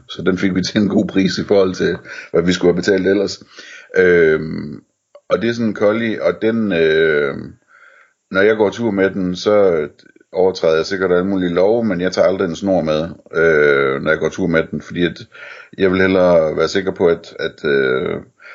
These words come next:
jeg har fuld opmærksomhed på at træne den, og lære den at, at, at høre efter, og komme, når jeg kalder, og,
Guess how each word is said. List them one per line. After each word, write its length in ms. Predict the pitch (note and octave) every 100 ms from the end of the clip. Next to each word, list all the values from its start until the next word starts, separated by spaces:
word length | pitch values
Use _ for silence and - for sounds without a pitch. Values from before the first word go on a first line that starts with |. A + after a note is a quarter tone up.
| -
jeg 120 | F2
har 80 | F2
fuld 240 | - G2
opmærksomhed 560 | E2+ E2+ F2 - D#2+ D#2+
på 260 | F2+ E2+ D#2
at 60 |
træne 340 | - F2 F2+ F2
den, 180 | D2
og 220 | D2 D2+ D#2+
lære 220 | E2+ E2+ D#2+
den 100 | C#2+
at, 60 | D2 C2 C2+ C#2+ A#1+ D2
at, 260 | D2+ B1+ D2+
at 80 |
høre 200 | E2 D#2
efter, 220 | E2+ - B1
og 180 | C2
komme, 220 | - E2+ F2
når 80 |
jeg 120 | D#2 D2
kalder, 280 | E2+ F2+
og, 480 | E2+ E2 D#2+ D#2+ -